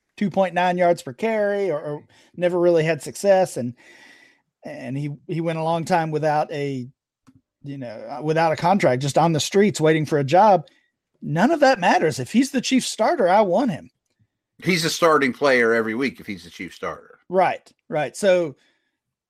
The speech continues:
Speaker 1: it's,
Speaker 2: And I,
Speaker 1: it's,
Speaker 2: I
Speaker 1: it's
Speaker 2: kinda
Speaker 1: just that
Speaker 2: lean towards
Speaker 1: gamble.
Speaker 2: him being the starter next year right now.
Speaker 1: I think the more, <laughs> the more success we see from him, and it's
Speaker 2: Yeah.
Speaker 1: happening every single week,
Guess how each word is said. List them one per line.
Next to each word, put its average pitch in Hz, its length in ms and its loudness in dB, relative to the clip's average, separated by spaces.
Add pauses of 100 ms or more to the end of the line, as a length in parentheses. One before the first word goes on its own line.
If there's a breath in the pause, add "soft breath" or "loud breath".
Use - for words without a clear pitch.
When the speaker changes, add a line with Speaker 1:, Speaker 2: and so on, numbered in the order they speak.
(120)
Speaker 1:
it's, 180 160 -2
Speaker 2:
And 156 100 -6
I, 247 100 -2
Speaker 1:
it's, - 160 -10 (580)
Speaker 2:
I 180 80 0
Speaker 1:
it's - 140 -4
Speaker 2:
kinda 262 140 0
Speaker 1:
just 233 120 2
that 208 80 2
Speaker 2:
lean 240 140 2
towards 214 320 0
Speaker 1:
gamble. 214 120 2
Speaker 2:
him 170 40 -8
being 214 280 -6
the 170 60 -10
starter 214 360 -2
next 110 260 -8
year 92 140 -10
right 80 200 -12
now. 67 240 -20 (680)
Speaker 1:
I 160 100 0
think 214 280 0
the 202 100 4
more, 180 420 4 (160)
<laughs> - 160 -18
the 220 140 2
more 214 220 4
success 254 540 -2
we 185 120 -4
see 262 240 -6
from 170 200 -6
him, 160 240 -4
and 165 100 -8
it's 170 140 -6
Speaker 2:
Yeah. 175 120 0
Speaker 1:
happening 190 440 -4
every 180 320 0
single 190 400 -2
week, 233 480 -2